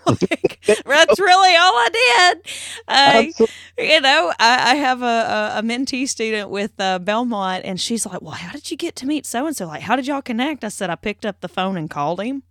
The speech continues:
Speaker 1: I
Speaker 2: There
Speaker 1: said,
Speaker 2: you
Speaker 1: "A
Speaker 2: go.
Speaker 1: friend of mine gave me his number and said, 'Hey, you need to connect with him and, um, tell him who you are, tell him who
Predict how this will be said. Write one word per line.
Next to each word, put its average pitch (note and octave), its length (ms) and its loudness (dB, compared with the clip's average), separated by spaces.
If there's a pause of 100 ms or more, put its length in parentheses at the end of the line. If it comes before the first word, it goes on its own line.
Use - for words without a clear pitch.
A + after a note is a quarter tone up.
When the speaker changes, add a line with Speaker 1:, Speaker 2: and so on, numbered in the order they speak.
(580)
Speaker 1:
I - 80 -6
Speaker 2:
There E3+ 100 -2
Speaker 1:
said, F#3+ 160 2
Speaker 2:
you G#3+ 40 4
Speaker 1:
"A F3+ 40 0
Speaker 2:
go. F#3+ 120 2
Speaker 1:
friend G#3 260 4
of A3+ 60 0
mine A#3 340 2
gave G3+ 280 -4
me G#3+ 200 -4
his F#3+ 240 -4
number A3 340 -4
and F3+ 180 -4
said, F3 240 -6
'Hey, G#3 300 -2 (400)
you G3 220 0
need A3+ 220 2
to G3+ 100 -4
connect F#3+ 420 -2
with A3 160 -6
him C#4 320 -4 (680)
and, F3+ 520 -2 (440)
um, F3+ 240 2
tell A3 220 0
him G#3+ 140 0
who A3+ 160 0
you B3 200 0
are, B3+ 220 2
tell G#3+ 260 -2
him A3+ 160 0
who A3 280 -4